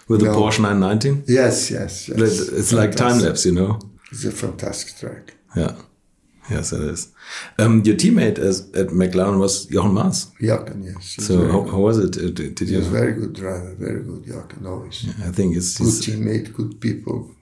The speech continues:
Speaker 2: you know, very good relationship.
Speaker 1: His only first place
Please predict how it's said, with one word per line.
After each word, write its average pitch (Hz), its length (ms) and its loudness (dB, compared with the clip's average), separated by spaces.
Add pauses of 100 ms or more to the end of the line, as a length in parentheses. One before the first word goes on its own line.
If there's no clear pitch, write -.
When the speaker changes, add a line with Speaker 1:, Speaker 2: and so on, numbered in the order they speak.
(220)
Speaker 2:
you 127 140 -10
know, 101 140 -10 (380)
very 110 200 2
good - 300 -4
relationship. - 520 -10
Speaker 1:
His 87 160 -2
only 104 220 4
first 107 340 2
place 92 520 0